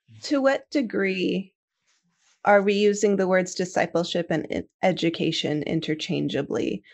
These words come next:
And how far are those equal things? Um, 'cause someone could say, "Well, yeah, I want to disciple my children, but I send them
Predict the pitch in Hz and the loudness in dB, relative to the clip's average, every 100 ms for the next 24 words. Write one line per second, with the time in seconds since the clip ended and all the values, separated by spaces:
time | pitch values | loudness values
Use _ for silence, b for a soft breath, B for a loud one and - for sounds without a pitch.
0 | b - - 165 - 208 185 190 180 190 | b -6 0 0 2 6 6 6 2 2
1 | 180 170 - 160 160 156 156 - - 147 | 4 4 2 0 2 0 0 -4 -2 -2
2 | 156 - 143 104 - 190 - - b b | -2 -2 -2 -2 -4 -6 -10 -14 b b
3 | b - - - 208 208 - - 247 233 | b -6 -2 4 4 2 -8 0 4 6
4 | 208 208 180 - 214 185 170 165 _ _ | 6 4 0 2 4 6 4 0 _ _
5 | _ _ _ _ - 202 196 208 320 196 | _ _ _ _ 4 6 6 6 6 6
6 | 202 202 202 220 185 180 165 247 269 160 | 6 4 2 0 -2 0 0 2 2 2
7 | 160 147 143 170 180 170 175 175 202 180 | 0 -2 -2 0 2 4 4 4 2 2
8 | 165 165 | 2 0